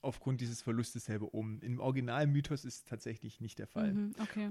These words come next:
Speaker 1: Und in der Saga ist diese weiße Frau dann, also das, was man sich dann erzählt hat, ist sie immer wieder auf der Blasenburg von, äh,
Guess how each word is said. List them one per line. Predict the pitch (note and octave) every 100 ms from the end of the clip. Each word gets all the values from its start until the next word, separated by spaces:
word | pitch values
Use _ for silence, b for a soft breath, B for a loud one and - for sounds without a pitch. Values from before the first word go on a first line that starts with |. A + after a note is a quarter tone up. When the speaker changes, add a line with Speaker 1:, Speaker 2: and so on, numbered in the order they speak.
| G3
Speaker 1:
Und | C#3+
in | C#3
der | B2+
Saga | A2+ F#2+ B2 F3+ G#3+
ist | - C#3 -
diese | A#2+ A#2
weiße | A2+ A#2 G#2+
Frau | - G2 C3+
dann, | F3 G3
also | B2+ - E2 - -
das, | A2+
was | G2 -
man | G#2+
sich | G#2+
dann | A2 G#2
erzählt | G#2+ - C#3+ D#3+
hat, | F#3+ - _ _ b b b b _ -
ist | - -
sie | C#3+
immer | D3 D#3+
wieder | C#3 D3 C3+
auf | A#2 A#2+
der | -
Blasenburg | A2 G#2 A#2 C#3 C#3 C3+
von, | B2+ A#2 A#2 -
äh, | A#2 A2+